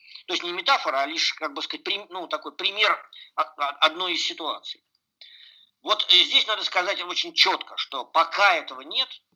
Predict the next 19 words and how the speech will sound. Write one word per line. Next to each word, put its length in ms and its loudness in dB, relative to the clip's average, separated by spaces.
ну, 300 -12
там, 240 -6
не 100 -8
знаю 240 2
что, 320 -2
э, 180 0
может 440 0
быть, 220 -2
это, 420 4
э, 420 -4
там, 240 -2
масштабный 680 4
и 120 -10
хорошо 380 -4
организованный 680 -6
бойкот 560 -2
выборов, 440 -16
или, 300 -2
э, 220 0